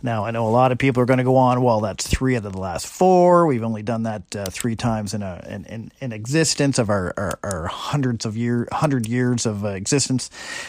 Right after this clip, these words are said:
And you know what? We're at a reset position here. We're at a position where if everything goes right, Price plays the way he,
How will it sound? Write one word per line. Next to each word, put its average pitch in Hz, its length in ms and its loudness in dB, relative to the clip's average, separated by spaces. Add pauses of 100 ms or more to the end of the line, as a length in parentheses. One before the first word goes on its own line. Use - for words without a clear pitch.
(160)
And 240 320 4 (380)
you 170 160 -2
know 175 100 6
what? 175 260 6 (140)
We're 160 160 4
at 180 140 8
a 165 60 4
reset 127 500 0 (680)
position 117 480 -2
here. 98 240 -6
We're 107 140 0
at 165 120 4
a 185 40 2
position 131 640 0
where 107 440 -2 (1800)
if 226 280 4 (140)
everything 185 460 4
goes 135 320 4
right, 131 300 0
Price 156 320 2
plays 151 320 0
the 135 80 0
way 127 240 0
he, 123 380 -6